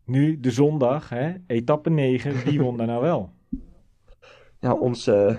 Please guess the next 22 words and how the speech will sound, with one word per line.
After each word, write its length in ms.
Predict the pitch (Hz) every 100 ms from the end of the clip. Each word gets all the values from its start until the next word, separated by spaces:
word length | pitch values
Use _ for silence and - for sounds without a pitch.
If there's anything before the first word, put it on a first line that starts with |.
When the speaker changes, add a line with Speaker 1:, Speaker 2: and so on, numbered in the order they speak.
| -
Speaker 2:
Luxemburg, 880 | 98 123 156 - 110 123 120 127 -
eh, 360 | 110 104 104
Burgse 460 | - 107 117 - 104
vriend 420 | - 165 160 - -
Bob 340 | - 131 131
Jungels. 680 | 139 156 120 - - - _ _ _ _ _ _ _ -
Speaker 1:
Ja, 340 | 143 120 - -
nou 220 | 120 120
ga 160 | 123 147
ik, 180 | 147 156
eh, 360 | 147 139 135
morgenochtend 760 | 135 139 143 131 - - 151 131
kijken 400 | 139 131 123 110 - _ _ _ _
naar 140 | - 120
alle 280 | 151 139 160
inzendingen 760 | 147 135 127 120 117 110 104
of, 280 | - 120 -
eh, 200 | 117 110
of 100 | 120
die 140 | - 117
erbij 300 | 107 147 147
zat. 340 | 104 113